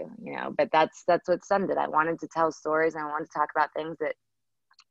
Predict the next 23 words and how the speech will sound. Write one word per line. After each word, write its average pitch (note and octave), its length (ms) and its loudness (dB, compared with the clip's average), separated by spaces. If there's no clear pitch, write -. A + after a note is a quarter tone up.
people E3+ 180 2
don't F3 200 4
wanna D3 160 -6
talk D3 220 -6
about. D3 180 -4
I D3 80 -6
think D#3+ 200 -8
that's D#3+ 220 0
the D3+ 80 -10
stuff D3+ 240 -4
we're D3 120 -8
supposed - 420 -4
to D3 60 -12
make C#3 200 -12
movies C#3+ 340 -4
about. - 300 -2
I D3 60 -2
think C#3+ 180 -4
that's D3 220 -2
the D3 80 -6
stuff D3 260 0
that, C#3+ 200 2
uh, - 140 4